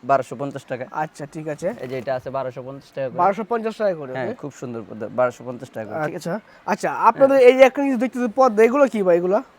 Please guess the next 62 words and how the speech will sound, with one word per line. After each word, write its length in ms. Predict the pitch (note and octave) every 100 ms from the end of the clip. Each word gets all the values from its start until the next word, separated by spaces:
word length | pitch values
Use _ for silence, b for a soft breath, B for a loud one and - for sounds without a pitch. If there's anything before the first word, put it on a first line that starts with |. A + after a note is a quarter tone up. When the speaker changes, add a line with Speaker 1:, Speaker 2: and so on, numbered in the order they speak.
| - -
Speaker 1:
এগুলো 220 | F#3 G#3 F#3+
পর্দা 260 | F#3 D3 C3
ভাই, 80 | B2+
এগুলো 160 | C#3+ F#3
ওয়ার্ডারি 280 | E3 E3 F#3
পর্দা 260 | D#3+ C#3+ A2+
ভাই। 140 | G#2+ G#2 F3+ G#3
Speaker 2:
দেখেন, 220 | A3+ A#3 A#3+
কি 180 | G#3+ G3+
কি 120 | A#3+
Speaker 1:
হ্যাঁ, 140 | A3+ D#3
Speaker 2:
পর্দা 180 | D#3
Speaker 1:
এই 60 | D#3
যে 80 | D#3+
Speaker 2:
হয়েছে? 20 |
Speaker 1:
আপনার 180 | D#3 D#3+ E3 - F#3
এই 60 | G3
যে 120 | G3 F#3
এই, 60 | E3 -
এইসব 260 | G3 G#3 -
পর্দা 220 | F3 D#3 D3+
এখানে 200 | D#3+ D3
লাগানো 320 | D3 D3 C#3+
আছে, 120 | C3+
আমাদের 240 | C#3+ C#3+ C#3
কাস্টমার 400 | C#3+ C#3+ D3+ D3
নিচে, 260 | C#3+ C#3 - -
এগুলো 160 | C3+ C#3
আমরা 180 | B2+ C3
দিব 200 | B2+ C3
Speaker 2:
মানে 80 | C3
Speaker 1:
ইনশাআল্লাহ। 320 | C3+ A3 B3
Speaker 2:
এখানে 180 | C4+ C4+
যা 80 | C4+
রাখছেন 240 | C4 C#4+
স্যাম্পল, 420 | - A#3+ A3+ A3 D3+
আর 60 | C3+
Speaker 1:
স্যাম্পল 280 | F3 G3+ D#3
Speaker 2:
এগুলো 160 | G#3+
Speaker 1:
যে 80 | A3+ A3+
Speaker 2:
অর্ডার 160 | A#3 B3+
হলে 100 | B3+
আপনি 100 | B3
Speaker 1:
এগুলো 100 | -
Speaker 2:
নিজে 120 | A#3+
Speaker 1:
অর্ডার 160 | A3 A#3
Speaker 2:
বানিয়ে 160 | A#3
Speaker 1:
যে, 60 | -
Speaker 2:
দেন? 60 | D3+
Speaker 1:
হ্যাঁ, 120 | C#3
এগুলো 160 | C#3 D#3+ D#3+
অর্ডার 240 | D#3 E3
হয়েছে, 200 | D#3 D3 G3
ইনশাআল্লাহ 300 | D#3 E3 D#3 C#3+
এগুলো 160 | C3+ C3+
যাবে 200 | C3 B2
এসে 140 | A#2+
Speaker 2:
এগুলো 60 | B2
Speaker 1:
বসুন্ধরা। 320 | C3+ G#3 A3+ -
Speaker 2:
সব 80 | A3
জায়গায় 140 | A#3 A3
পর্দা 140 | A#3